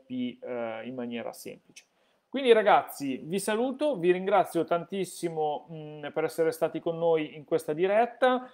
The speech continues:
ancora date un'occhiata, eh, al, al corso Next Level U X and Conversion Web Design se siete interessati a questi argomenti, altrimenti ci vediamo mercoledì prossimo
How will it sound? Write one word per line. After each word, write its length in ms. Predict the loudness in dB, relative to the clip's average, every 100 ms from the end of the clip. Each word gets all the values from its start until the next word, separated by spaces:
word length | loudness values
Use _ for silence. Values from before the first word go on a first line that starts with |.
| _
ancora 580 | 0 0 2 4 8 8
date 200 | 6 2
un'occhiata, 880 | -2 -4 2 6 6 6 6 6 4
eh, 280 | 2 0 2
al, 320 | 2 0 2
al 500 | 2 2 2 2 0
corso 300 | 0 -2 0
Next 240 | -6 -6 0
Level 280 | 2 2
U 140 | 0 -2
X 140 | -4
and 100 | -10
Conversion 480 | -8 -2 -2 -2 -4
Web 200 | -2 -2
Design 340 | 0 2 2
se 160 | 0 -12
siete 240 | -12 -12
interessati 500 | -8 -8 -6 -2 0
a 60 | -2
questi 240 | -6 -6
argomenti, 600 | -6 -4 -6 -6 -8 -6
altrimenti 520 | -6 -4 -4 -4 -10 -12
ci 160 | -6
vediamo 600 | -6 0 0 0 -2 -8 -10 _ _
mercoledì 560 | -6 -2 0 0 -2 0
prossimo 760 | 4 4 2 -4 2 2 2